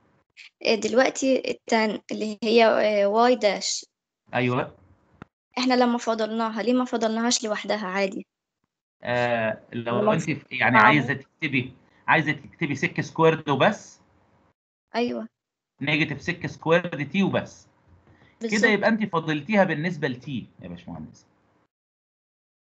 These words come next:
Speaker 1: تمام، ما هي كده أساسًا هي كده واي داش، مش، ما هي كده
Speaker 2: دي واي
Speaker 1: جاهزة.
Speaker 2: داش. أنت عايزة إيه؟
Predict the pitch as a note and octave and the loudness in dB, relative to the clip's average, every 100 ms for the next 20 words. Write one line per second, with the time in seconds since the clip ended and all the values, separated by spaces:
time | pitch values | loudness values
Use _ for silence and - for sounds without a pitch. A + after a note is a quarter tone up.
0 | - A#3 B3 C4 A3 A3+ A#3 A#3 C#4 C4+ | -6 -4 0 0 2 4 4 2 4 4
1 | - B3 B3+ B3+ - - A#3+ A#3+ B3 - | 4 -2 -4 -4 -8 -4 2 4 4 2
2 | - - - B3+ A#3+ A#3+ A#3+ C4 A3+ G#3+ | -4 -10 0 2 2 2 2 2 2 0
3 | - - G#3 - - - - A#3+ _ _ | -2 -4 -6 -6 -6 -8 -12 -14 _ _
4 | A3 G#3 G3+ B3+ F3+ F3 A#3+ B3+ - - | 0 0 4 4 6 6 4 2 -4 -10
5 | _ _ _ _ _ _ _ _ _ _ | _ _ _ _ _ _ _ _ _ _
6 | - A3 A3+ _ _ _ _ _ _ _ | -20 -20 -20 _ _ _ _ _ _ _
7 | _ - - - _ _ _ _ _ _ | _ -20 -18 -20 _ _ _ _ _ _
8 | _ _ _ _ _ _ _ _ - D3+ | _ _ _ _ _ _ _ _ -14 -14
9 | C#3+ _ _ _ _ _ _ _ - F3 | -14 _ _ _ _ _ _ _ -6 -6
10 | F3 F3 F#3+ G#3 F#3 D#3 C#3+ C#3+ | 0 2 4 2 -2 -4 -6 -8